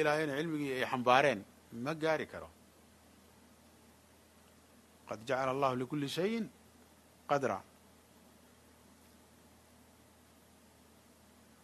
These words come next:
Marka asxaabul xadiis buu leeyahay, "حفظ الله تعالى أحياءهم ورحم أمواتهم." Kuwooda noolna Allaha dhowro, kuwoodii dhintana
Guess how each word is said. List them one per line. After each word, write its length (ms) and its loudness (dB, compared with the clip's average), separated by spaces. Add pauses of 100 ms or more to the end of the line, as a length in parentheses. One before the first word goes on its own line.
(360)
Marka 180 0
asxaabul 340 12
xadiis 220 6
buu 120 4
leeyahay, 300 12
"حفظ 180 8
الله 280 10
تعالى 380 8
أحياءهم 480 10
ورحم 320 8
أمواتهم." 640 12
Kuwooda 400 6
noolna 400 8
Allaha 340 10
dhowro, 480 10 (580)
kuwoodii 340 12
dhintana 460 10